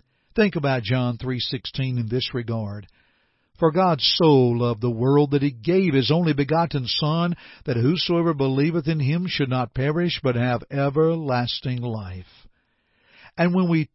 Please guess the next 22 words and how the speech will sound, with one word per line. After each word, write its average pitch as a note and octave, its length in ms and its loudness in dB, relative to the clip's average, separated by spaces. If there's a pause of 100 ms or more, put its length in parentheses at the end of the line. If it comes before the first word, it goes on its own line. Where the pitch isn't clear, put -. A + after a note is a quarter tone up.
think A3+ 260 -2
about F3 460 -2
the D3 120 0
Lord C#3+ 400 2
bruising B2+ 540 0
him, A#2 560 -2 (480)
we A3 180 2
see G3 380 0
this C#3+ 480 0
as D3+ 240 -2
a D3+ 140 2
prophecy D3 920 -4 (320)
from D#3+ 120 2
the D3 80 2
book E3+ 240 0
of G3 100 -2
Genesis C#3 600 -2
chapter E3+ 420 -4
three D#3 380 0
and E3 120 -4
verse C#3+ 300 -2
fifteen. D#3+ 720 -8